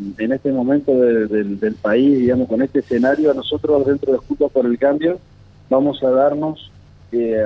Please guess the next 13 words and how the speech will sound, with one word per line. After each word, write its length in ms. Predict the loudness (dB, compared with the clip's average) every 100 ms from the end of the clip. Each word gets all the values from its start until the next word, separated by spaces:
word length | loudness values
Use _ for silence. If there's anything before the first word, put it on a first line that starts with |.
| -2
algunas 420 | -4 -4 -6 -10 -18 -14
discusiones, 840 | -14 -10 -12 -2 2 2 0 -4 -6 -14
al-, 260 | -8 -6 -4
algunas, 520 | -2 0 0 -2 -6 -16 -20 -12
algunos 320 | -4 0 0
encuentros 580 | -2 -2 2 2 2 0
donde 240 | -2 -2 -2
se 100 | 0
van 120 | 0
a 20 |
intercambiar 560 | 0 -2 -2 0 0 2
ideas, 460 | 2 4 4 0
posiciones, 800 | -4 -12 -12 -10 -2 0 0 -4